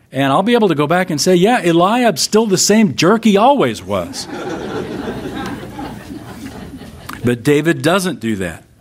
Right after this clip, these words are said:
He responds <laughs> as graciously as he probably could. "Was I not just asking a question? Ease up."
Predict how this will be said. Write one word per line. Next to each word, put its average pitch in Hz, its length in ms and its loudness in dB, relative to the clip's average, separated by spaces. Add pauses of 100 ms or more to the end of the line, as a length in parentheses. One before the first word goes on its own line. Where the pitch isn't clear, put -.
(640)
He 120 120 0
responds 131 840 2
<laughs> - 60 -6
as 170 200 0
graciously 131 680 0
as 110 100 0
he 101 80 -2
probably 120 400 0
could. 104 380 0 (500)
"Was 151 180 -2
I 156 120 2
not 190 180 0
just 220 220 -2
asking 175 420 0
a 104 60 -2
question? 240 640 0 (200)
Ease 254 240 4
up." 269 300 0